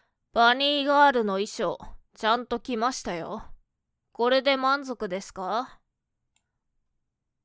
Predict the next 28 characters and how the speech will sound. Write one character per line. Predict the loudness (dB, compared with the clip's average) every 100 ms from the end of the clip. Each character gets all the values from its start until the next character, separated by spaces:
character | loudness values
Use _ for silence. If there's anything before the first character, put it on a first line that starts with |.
| _
ピ | -4 -2 -2
ン | -4
と | -4 -4 -2
立 | -2
っ | -4 _
た | -2
う | -2
さ | -2 0 2
耳 | 0 -2 -2
の | -2
ヘ | -2 0
ア | 2 4
バ | 2
ン | 0
ド | -4 -8
に、 | -12 -14 -16 -20 _ _ _ _ -10
蝶 | -4 -2 0
ネ | -2 -4
ク | -6
タ | -12 -12 -12
イ、 | -16 _ _ _ -12
レ | -4 -2 -2
オ | -4
タ | -6 -8 -6 -10
ー |
ド。 | -14 -16 -14 -16 -16 _ _ _ _ _ _ 0
ほ | 2
ら、 | 4 0 -8